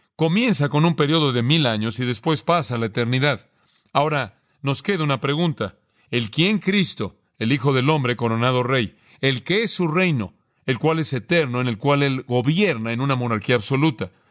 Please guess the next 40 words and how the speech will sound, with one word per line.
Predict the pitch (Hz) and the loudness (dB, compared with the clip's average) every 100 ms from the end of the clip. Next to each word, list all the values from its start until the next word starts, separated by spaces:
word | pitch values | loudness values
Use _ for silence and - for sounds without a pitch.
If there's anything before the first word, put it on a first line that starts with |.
| _ _ _ | _ _ _
La | 147 185 | 0 0
única | 269 196 | 0 -2
pregunta | 147 143 175 160 | -2 -2 0 0
que | 120 113 | -2 -2
queda | 180 160 120 123 | 0 0 2 0
es, | 147 - - _ | 0 -2 -12 _
¿cuándo | - 127 160 165 | -4 0 0 0
va | 120 | -2
a | 117 | -2
suceder? | 139 127 143 165 147 - _ _ _ _ _ | -4 -4 -2 0 -2 -4 _ _ _ _ _
Y | 117 160 | 0 2
eso | 165 175 | 2 -2
toma | 160 202 170 | 0 2 2
el | 123 | 2
resto | 139 - | 0 0
del | 131 123 | -2 0
capítulo. | 127 170 165 120 92 - _ _ | 0 0 0 -2 -2 -6 _ _
¿Cuándo | - 160 233 226 | -2 0 2 2
va | 143 151 | 0 0
a | |
suceder? | - 143 123 117 123 226 226 _ _ _ _ | -2 -6 -2 0 0 -2 -10 _ _ _ _
En | 117 | 0
Hechos | 131 139 117 | 2 0 2
uno, | 175 | 4
los | 139 117 | 4 2
discípulos | 107 135 131 | -2 0 0
dijeron, | 117 120 139 | 0 2 0
"Señor, | 123 127 147 | 0 0 0
¿traerás | - 143 135 160 190 - - - | 2 0 2 0 0 -6 -14 -6
en | 127 | -2
este | 147 - | 0 -2
tiempo | 117 147 135 | 0 0 0
el | 120 | 0
reino?" | 117 113 151 - _ _ _ - _ | 0 0 -2 -8 _ _ _ -20 _
Esa | 165 170 175 | 0 2 0
siempre | - 226 220 156 | 2 2 4 2
ha | |
sido | 139 165 170 | 2 2 2
la | 151 143 | 2 2
pregunta. | 147 147 190 151 101 | 0 2 0 2 -4